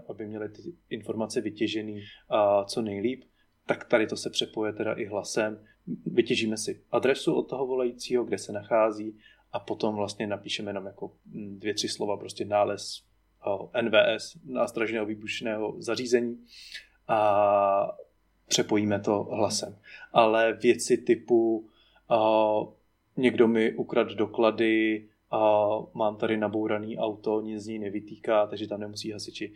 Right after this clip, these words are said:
Tak tady to, tady ty věci základní my si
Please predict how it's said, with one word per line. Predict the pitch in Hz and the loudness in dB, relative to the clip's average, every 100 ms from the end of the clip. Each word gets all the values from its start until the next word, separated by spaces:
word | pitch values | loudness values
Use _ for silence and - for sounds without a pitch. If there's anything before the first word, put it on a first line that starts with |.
| - _ | -18 _
Tak | 120 | -6
tady | - 113 | -2 0
to, | 123 110 - - - _ | 0 -2 -6 -14 -14 _
tady | - 107 | -8 -4
ty | 123 | -2
věci | 110 104 120 | -2 -2 -4
základní | 113 101 104 107 110 | 0 0 0 -10 -10
my | 104 104 | -12 -10
si | - 113 104 101 - | -8 -6 -6 -6 -14